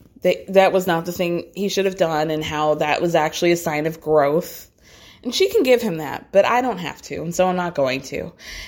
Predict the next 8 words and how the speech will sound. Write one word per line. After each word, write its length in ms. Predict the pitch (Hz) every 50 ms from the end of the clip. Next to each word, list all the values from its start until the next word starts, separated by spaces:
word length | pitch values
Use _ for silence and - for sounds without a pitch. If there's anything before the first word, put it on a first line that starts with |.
| - - -
Elijah 340 | 247 277 302 349 381 381 427
once 220 | 403 370 349 -
said, 260 | - 285 277 269 247 -
you 100 | 233 226
know, 160 | 226 220 214
"It 120 | 214 - -
felt 340 | - - 277 285 277 - - - - - - - - _ -
good 600 | - 247 285 294 294 262 233 214 190 202 196